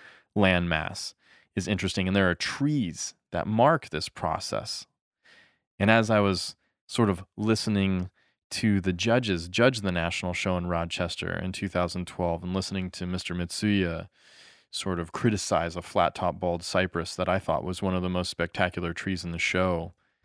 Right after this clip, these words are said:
and say, "That's not what a formal upright should look like." I recognize, wow, okay, this is a, this is a, uh, a failure to understand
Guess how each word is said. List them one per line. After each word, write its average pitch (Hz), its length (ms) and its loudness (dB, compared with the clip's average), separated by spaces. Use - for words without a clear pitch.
and 90 180 -4
say, 87 300 2
"That's 90 260 2
not 92 200 2
what 87 100 -2
a 87 40 -6
formal 87 400 -4
upright 85 300 -2
should 85 220 -6
look 95 280 -2
like." 82 240 -6
I 82 100 -2
recognize, 87 640 -4
wow, 87 300 2
okay, 95 240 -4
this 95 240 -4
is 104 140 -4
a, 82 220 -2
this 120 120 0
is 120 160 2
a, 82 260 0
uh, 85 360 2
a - 80 -2
failure 113 680 4
to - 320 -6
understand 104 1200 -2